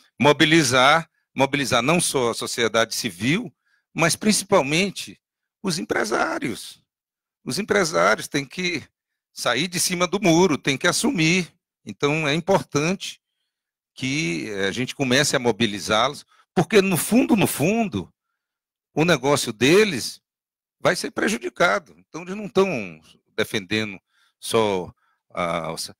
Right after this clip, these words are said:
o, o desenvolvimento sustentável, não. Eles estão defendendo o negócio deles, que pode, a qualquer momento, ir por água abaixo. Por água, falta de água abaixo, né? <laughs> Então,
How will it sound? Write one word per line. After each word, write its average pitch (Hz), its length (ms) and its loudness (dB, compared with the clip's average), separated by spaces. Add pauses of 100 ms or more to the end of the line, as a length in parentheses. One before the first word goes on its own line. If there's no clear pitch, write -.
(260)
o, 82 760 -2
o 87 60 -4
desenvolvimento 90 600 -2
sustentável, 101 1000 4
não. 98 280 0
Eles 107 100 -4
estão 135 160 -4
defendendo 160 480 2
o 233 40 -4
negócio 262 440 0
deles, 175 800 4 (580)
que - 100 -10
pode, 175 260 4
a 175 40 0
qualquer 180 280 2
momento, 185 340 0
ir 196 40 -2
por 202 200 0
água 196 200 6
abaixo. 160 560 2 (1400)
Por 117 180 -2
água, 156 240 2
falta - 340 -4
de 247 120 -6
água 165 320 2
abaixo, 95 460 -4
né? 139 120 -16 (760)
<laughs> - 800 -10 (380)
Então, 156 520 -2